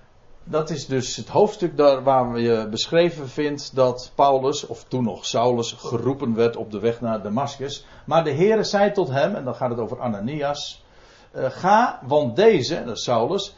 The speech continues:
"is mij een uitverkoren werktuig om mijn naam te brengen voor heidenen," voor de natieën. Jazeker, dat wordt als eerste genoemd. "En koningen," dat is trouwens ook echt vervuld, want hij, hij, hij heeft voor koning Agrippa, hij heeft voor Festus, voor,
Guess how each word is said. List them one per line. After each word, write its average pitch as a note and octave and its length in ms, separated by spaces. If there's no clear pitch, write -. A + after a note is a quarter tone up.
"is D3+ 200
mij F#3+ 380
een C#3 260
uitverkoren A3+ 1160
werktuig F#3 840
om E3 320
mijn B3 320
naam G#3+ 340
te C3+ 140
brengen A3 420
voor - 480
heidenen," E3 800
voor A#2+ 220
de G#2+ 120
natieën. B2+ 640
Jazeker, G2+ 680
dat D3+ 80
wordt G#2+ 160
als G2+ 200
eerste D3 440
genoemd. C3+ 520
"En C#4+ 380
koningen," A3 760
dat A#2+ 80
is - 80
trouwens A2+ 280
ook A#2 80
echt C3+ 220
vervuld, A#2 420
want A#2 140
hij, G#2 240
hij, G2+ 340
hij G#2+ 260
heeft C3+ 220
voor A2+ 240
koning D3+ 380
Agrippa, A2 600
hij C3 100
heeft D#3 160
voor E3+ 120
Festus, - 560
voor, D#3 420